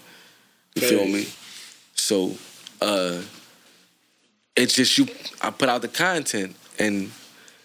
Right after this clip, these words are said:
Speaker 1: that's how it came. But no lie, man, just seeing myself elevate made me, make me go harder. You feel me?
Speaker 2: Mm-hmm.
Speaker 1: And, you know, seeing this the only thing I ever worked in my life, man, that, that's what made me go hard.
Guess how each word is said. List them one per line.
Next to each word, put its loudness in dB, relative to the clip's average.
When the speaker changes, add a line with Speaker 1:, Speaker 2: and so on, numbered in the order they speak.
Speaker 1:
that's 0
how 2
it -2
came. 0
But 2
no 4
lie, 4
man, 2
just 2
seeing 4
myself 0
elevate 2
made 2
me, 4
make 2
me 0
go 4
harder. 0
You -4
feel 4
me? 2
Speaker 2:
Mm-hmm. -4
Speaker 1:
And, 0
you 4
know, 4
seeing 2
this 0
the 4
only 2
thing 2
I 2
ever 2
worked 2
in 2
my 2
life, 0
man, 0
that, 0
that's 0
what 0
made 4
me 2
go 0
hard. 0